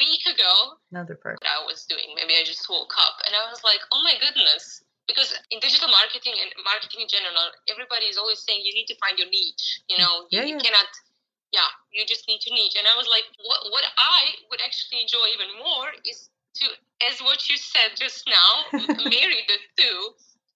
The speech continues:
Speaker 1: And I was like, "Okay, but who are these people with horses? It's riding school, it's this and that." And what I started doing yesterday, I was, I was starting to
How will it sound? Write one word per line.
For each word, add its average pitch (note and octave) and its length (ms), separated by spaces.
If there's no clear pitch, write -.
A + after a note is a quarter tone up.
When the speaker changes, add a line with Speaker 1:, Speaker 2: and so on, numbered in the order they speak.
Speaker 1:
And C4+ 80
I D4 80
was D#4 80
like, D#4 160
"Okay, D4+ 720
but - 160
who F#4+ 160
are F4+ 80
these E4 240
people D#4 240
with D4+ 160
horses? C#4+ 480
It's F#3+ 160
riding A#3+ 400
school, F#3 320
it's G3 160
this C#4 240
and A#3 160
that." G#3+ 160
And G3+ 160
what A3 80
I A#3 80
started C4+ 320
doing B3+ 160
yesterday, A#3 480
I G3+ 80
was, A3 160
I A3+ 80
was - 80
starting C4+ 240
to - 100